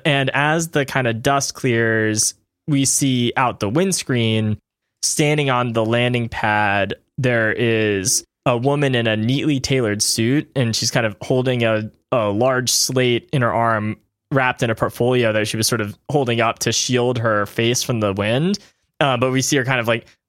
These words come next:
waving at the Valiant through the windscreen and, and kind of, uh, heading up to you to welcome you. So do you all, uh, head out the ship at this point, or any conversation before you do that?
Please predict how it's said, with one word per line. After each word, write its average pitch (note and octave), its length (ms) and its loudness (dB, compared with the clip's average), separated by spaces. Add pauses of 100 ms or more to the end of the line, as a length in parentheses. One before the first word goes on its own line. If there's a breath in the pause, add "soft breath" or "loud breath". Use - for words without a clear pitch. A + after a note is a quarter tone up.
waving A#2+ 680 0 (120)
at C#3 100 0
the B2+ 80 -4
Valiant A2+ 520 0 (120)
through B2+ 140 0
the A2 120 -2
windscreen G#2 640 0
and, G2+ 220 -4
and A#2 160 -2
kind - 160 -2
of, G2+ 240 -4
uh, G#2 340 0
heading A#2 300 0
up F#2 200 -2
to - 120 -4
you D#2+ 200 -4
to G2+ 140 -2
welcome - 360 -6
you. - 200 -8 (880)
So A2+ 100 0
do G#2+ 80 0
you A2+ 100 2
all, G#2 200 2
uh, G2+ 160 2
head A#2 140 0
out G#2 160 0
the A2 40 0
ship A2 220 -2
at B2 60 -2
this B2 120 -2
point, B2+ 240 -2
or A2 40 0
any G#2 160 0
conversation G#2+ 460 -2
before G#2+ 180 -4
you G#2+ 60 -2
do A2 100 0
that? A#2+ 220 0